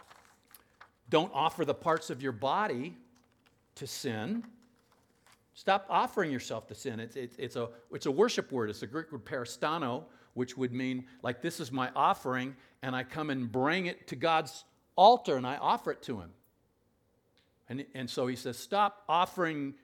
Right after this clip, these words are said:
your body for the purpose of sin." And then he says, "Instead, offer your body," and then he adds, "by the way,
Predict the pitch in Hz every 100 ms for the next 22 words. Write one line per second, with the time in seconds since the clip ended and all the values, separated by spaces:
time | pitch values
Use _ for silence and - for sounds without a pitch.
0 | - 120 147 156 113 147 196 220 180 120
1 | 110 160 170 _ _ _ _ _ _ _
2 | _ _ _ 147 139 131 - 202 190 135
3 | 123 139 - - 180 98 90 _ _ _
4 | _ _ _ _ _ _ _ _ _ _
5 | - 131 131 123 113 151 143 - 139 131
6 | - - 233 220 147 196 226 - _ _
7 | _ _ _ _ _ _ - 151 160 160
8 | 147 139 139 131 143 180 202 131 117 170
9 | _ _ _ _ - 120 147 139 123 104
10 | - 120 113 139 120 110